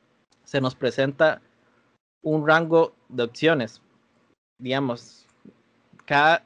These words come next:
claramente ese rango de opciones dependería de qué tan formada o regenerada está la nu-, naturaleza. Por ejemplo, un borracho que toda su vida ha estado, eh, di, en drogas, prácticamente su rango de opciones a hacer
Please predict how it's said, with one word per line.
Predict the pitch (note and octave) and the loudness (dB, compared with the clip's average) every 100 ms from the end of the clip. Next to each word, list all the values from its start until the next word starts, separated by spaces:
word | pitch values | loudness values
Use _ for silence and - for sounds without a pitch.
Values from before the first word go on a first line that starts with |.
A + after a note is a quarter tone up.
| - | -10
claramente | D#3 D3+ D#3+ E3 F3 - D3+ | -2 0 2 0 -4 -2 -2
ese | C#3+ D3+ | -2 0
rango | D3 D3+ D#3+ D#3+ D#3+ | 0 0 2 0 0
de | |
opciones | D#3 - - F3 D3+ C#3 | -6 -10 -4 -2 0 -2
dependería | C#3 - B2+ A#2+ A#2 B2 D3 | -4 -2 -2 0 0 2 2
de | C#3 | 0
qué | B2+ | -4
tan | - C#3 C#3 C#3 _ | -2 -2 -2 -8 _
formada | C#3 B2+ B2+ D#3+ D3+ B2+ C3+ - _ _ _ _ _ | -4 -2 0 0 2 0 -4 -14 _ _ _ _ _
o | - A#2+ | -10 -8
regenerada | A#2 B2+ B2+ C3+ C#3 | -6 -4 -4 0 0
está | D3+ C3+ | 0 -2
la | A#2+ B2+ | -2 -2
nu-, | C3+ C3 - | -4 -10 -10
naturaleza. | B2 A#2+ A2+ A2 D#3 E3 A2+ - | -8 -6 -6 -2 -2 -4 -10 -10
Por | B2 | -6
ejemplo, | B2 C#3 D3+ B2+ | -4 -4 -4 -4
un | B2+ | -2
borracho | C#3+ D3 E3+ E3 C3+ | 0 2 2 0 -6
que | C3 A#2+ | -6 -6
toda | - C3 | 0 0
su | C#3+ C3 | 0 0
vida | D3+ D#3 B2 C3 _ _ _ _ _ | 2 2 0 -4 _ _ _ _ _
ha | A#2 | -6
estado, | B2 - C#3+ D3+ C#3+ B2 A#2 A2 - | -6 0 2 4 4 2 -2 -4 -8
eh, | A#2+ A2+ G#2+ A#2+ | -8 -8 -10 -10
di, | C3 C3 | -4 -4
en | A2+ - B2 | -4 -10 -4
drogas, | C#3 F3+ C#3+ C#3+ - _ _ _ _ _ | 2 4 4 0 -2 _ _ _ _ _
prácticamente | - C#3 E3 D#3 C#3 C#3+ C#3 D#3 | -4 -4 0 0 0 -2 -6 -4
su | D3 | -2
rango | B2+ C#3+ D#3 | 0 -2 -2
de | D3+ | -4
opciones | - F3 E3 D#3+ | -2 -2 -2 -2
a | C3+ | -4
hacer | A#2+ C3 C#3 C#3 | 0 0 0 -4